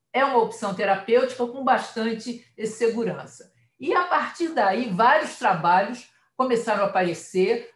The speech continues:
principalmente para a insuficiência mitral funcional. E os dois grandes trabalhos tão comentados na literatura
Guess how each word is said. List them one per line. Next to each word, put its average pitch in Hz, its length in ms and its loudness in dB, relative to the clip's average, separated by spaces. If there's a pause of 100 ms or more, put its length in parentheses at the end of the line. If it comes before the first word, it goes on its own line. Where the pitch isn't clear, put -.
(140)
principalmente 240 800 -2
para 254 120 -6
a 247 40 0
insuficiência 240 340 -4
mitral 214 600 -2
funcional. 226 720 -2
E 311 100 0
os 277 120 0
dois 311 480 -4 (140)
grandes 311 400 -2
trabalhos 196 580 2
tão 302 180 0
comentados 202 540 -2
na 185 80 -2
literatura 180 840 -4